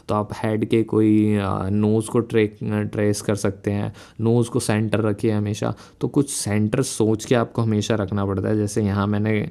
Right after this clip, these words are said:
आइज़ को रखा था तो वो ट्रेसिंग में परफेक्ट आया था। अब उसके बाद ना, जब हो जाए आपकी क्लिप पूरी, और ये सारे इफ़ेक्ट्स भी आपको मिल जाएंगे Telegram ग्रुप पे,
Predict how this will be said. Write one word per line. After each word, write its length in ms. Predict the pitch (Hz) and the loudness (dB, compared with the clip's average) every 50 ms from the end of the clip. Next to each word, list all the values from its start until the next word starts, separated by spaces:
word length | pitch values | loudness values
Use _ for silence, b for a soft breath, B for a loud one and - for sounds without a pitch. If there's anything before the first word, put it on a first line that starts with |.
| - - | -8 -6
आइज़ 320 | 101 107 110 110 107 - | -2 2 2 2 2 0
को 120 | - - 123 | 0 0 2
रखा 280 | 120 113 117 - 117 | 2 0 0 -2 -2
था 280 | 113 117 117 120 120 - B B B B B B B - | 0 2 0 0 -2 -4 B B B B B B B -2
तो 60 | 104 | -2
वो 580 | 104 107 107 113 120 120 120 127 127 123 - - _ - - | -2 0 0 2 4 4 4 4 2 -2 -6 -14 _ -10 -2
ट्रेसिंग 400 | - 110 110 104 - - 110 110 | 2 2 4 4 4 2 2 2
में 180 | 110 113 120 - | 2 2 0 -2
परफेक्ट 480 | - - 104 107 - - 104 98 - 98 | -2 -2 -2 -2 -2 -4 -6 -4 -2 -2
आया 120 | 95 98 | -2 -2
था। 100 | 95 - | -2 0
अब 120 | - - 123 | 0 4 4
उसके 260 | 135 131 - - 151 | 4 4 6 4 4
बाद 300 | 143 139 135 131 131 131 | 4 4 2 2 0 0
ना, 220 | 131 131 131 120 113 B B B B B | -2 -2 -2 -2 -4 B B B B B
जब 200 | - 117 120 120 | 2 2 2 2
हो 220 | 113 - - 113 107 | 2 2 2 2 4
जाए 160 | 113 117 107 | 4 2 2
आपकी 280 | 104 104 104 - 113 107 | 2 0 0 0 0 0
क्लिप 360 | - - 107 104 101 104 - - | 2 4 4 4 2 0 0 2
पूरी, 300 | 110 107 107 104 101 98 B B B B B _ - | 4 4 6 4 2 0 B B B B B _ -6
और 180 | - 107 110 110 | -2 0 2 4
ये 180 | 107 117 120 | 6 6 4
सारे 320 | 117 - 123 120 120 127 127 | 4 4 2 2 2 2 2
इफ़ेक्ट्स 360 | 120 117 - 113 110 - - | 2 2 2 0 0 -2 0
भी 120 | 120 120 120 | 2 2 4
आपको 280 | 113 110 - - 123 | 2 2 0 0 0
मिल 220 | 113 110 104 104 104 | 2 4 4 4 4
जाएंगे 300 | 110 104 104 104 110 117 | 4 4 4 2 2 2
Telegram 560 | 117 107 101 104 104 104 104 104 104 107 110 | 2 0 2 4 4 4 4 4 2 2 4
ग्रुप 220 | 107 104 101 101 - - | 4 2 2 2 2 0
पे, 140 | 117 127 | 0 0